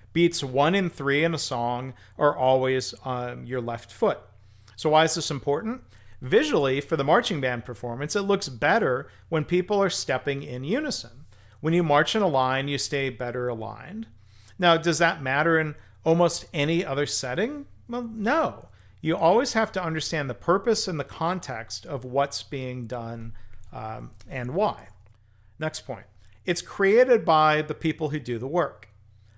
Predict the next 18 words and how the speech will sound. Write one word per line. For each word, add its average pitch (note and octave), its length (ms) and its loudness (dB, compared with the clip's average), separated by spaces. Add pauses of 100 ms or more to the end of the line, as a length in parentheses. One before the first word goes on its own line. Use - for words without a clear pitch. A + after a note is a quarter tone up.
(160)
Work A#3+ 340 0
standards B2 760 -6
are D#3 280 4
the D#3+ 180 -2
old D#3 300 2
school A#2 320 -6
approach. - 540 -14 (300)
Inflexible, G3+ 680 2
detailed E3+ 500 -2
procedures B2 720 -8 (360)
pushed - 280 -2
on D3+ 160 2
people D3 300 -4
by C#3 160 2
managers, D3+ 720 -2
engineers, B2 680 -6
or C3 160 -8
experts. - 580 -14